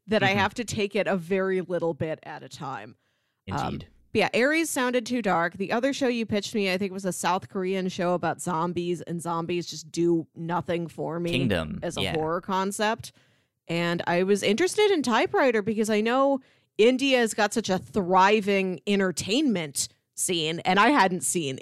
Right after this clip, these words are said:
Speaker 1: any of it.
Speaker 2: Yeah. Yeah, I'm, I'm not super familiar with most of their cinema,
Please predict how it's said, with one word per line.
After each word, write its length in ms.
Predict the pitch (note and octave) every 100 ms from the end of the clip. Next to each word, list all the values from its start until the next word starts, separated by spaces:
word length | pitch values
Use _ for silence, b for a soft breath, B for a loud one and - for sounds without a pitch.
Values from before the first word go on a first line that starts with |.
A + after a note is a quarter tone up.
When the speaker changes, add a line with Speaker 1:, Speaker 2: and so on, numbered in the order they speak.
| -
Speaker 1:
any 300 | A3+ G3+ D3
of 220 | C3+ -
it. 320 | - - - _ _ _ _ _ -
Speaker 2:
Yeah. 260 | F#3+ G#3+ - _ _ _ _
Yeah, 140 | D3+ B2+
I'm, 240 | B2 D3+ -
I'm 120 | C3+
not 180 | D3 -
super 360 | - - C3 C3+
familiar 920 | - B2 C3 B2+ B2 A#2+ A#2 A2+ A2
with 600 | G#2+ G#2 G2+ F#2+ - - _ _
most 460 | G2 F2+ A2 C3
of 100 | C#3+
their 160 | C3+ C#3
cinema, 720 | - - - A#2+ C3 C3 C3